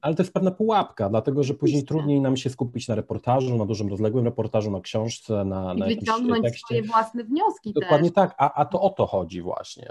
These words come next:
Speaker 1: że jakby jeżeli czytamy, dobrze jest też ze sobą zestawiać te różne punkty widzenia. To
Speaker 2: Tak.
Speaker 1: o to chodzi, żeby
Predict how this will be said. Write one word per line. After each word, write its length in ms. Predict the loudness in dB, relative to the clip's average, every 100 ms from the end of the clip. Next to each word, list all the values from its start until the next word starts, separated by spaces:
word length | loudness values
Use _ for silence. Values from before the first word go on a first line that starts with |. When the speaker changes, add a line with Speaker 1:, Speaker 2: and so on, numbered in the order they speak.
| -12
Speaker 1:
że 380 | -6 -4 -2 -2
jakby 680 | -4 -4 -10 -18 -8 -2 -2
jeżeli 280 | -2 -4 -6
czytamy, 640 | -8 -2 2 4 2 -2 -4
dobrze 220 | -2 -2
jest 500 | -4 -4 -4 -4 -6
też 160 | -6 -4
ze 100 | -6
sobą 220 | -4 -4
zestawiać 500 | -4 -2 -2 -2 -4
te 80 | -8
różne 220 | -6 -6 -6
punkty 240 | -10 -12
widzenia. 500 | -12 -8 -8 -10 -12
To 120 | -12 -10 -8 -4
Speaker 2:
Tak. 200 | -4 -4
Speaker 1:
o 40 |
to 220 | -14 -10 -6
chodzi, 240 | -4 -2
żeby 320 | -2 -2 -2